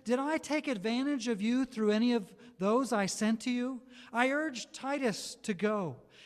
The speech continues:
and sent the brother with him. Did Titus take advantage of you? Did we not act in the same spirit? Did we not take the same steps?" Neither Paul nor Titus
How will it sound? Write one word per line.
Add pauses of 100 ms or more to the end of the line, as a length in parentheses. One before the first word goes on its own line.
and
sent
the
brother
with
him. (420)
Did
Titus
take
advantage
of
you? (400)
Did
we
not
act
in
the
same
spirit? (320)
Did
we
not
take
the
same
steps?" (1040)
Neither
Paul
nor
Titus